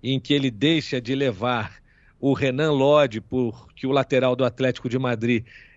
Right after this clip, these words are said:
não tinha o seu esquema vacinal completo, pelo menos do Tite vem um, um sinal positivo, e já começa uma perseguição a ele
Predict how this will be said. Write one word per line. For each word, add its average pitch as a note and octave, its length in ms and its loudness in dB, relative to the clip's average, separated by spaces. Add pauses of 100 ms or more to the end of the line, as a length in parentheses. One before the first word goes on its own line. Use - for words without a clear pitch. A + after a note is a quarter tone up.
não D#3+ 180 4
tinha F#3+ 340 2
o C#3+ 40 2
seu C#3 140 -2
esquema C3+ 340 -2
vacinal B2+ 460 0
completo, C#3+ 800 0 (440)
pelo D#3+ 160 4
menos F3 220 0
do E3 120 -4
Tite - 360 -8
vem F3+ 260 0
um, C3 380 -6 (360)
um D#3+ 120 -2
sinal D3 340 2
positivo, D3+ 840 -2 (460)
e G3 280 2
já F3+ 180 4
começa F#3 640 -4
uma F#3 180 -4
perseguição G3 960 -2
a F3+ 100 0
ele G3 380 -2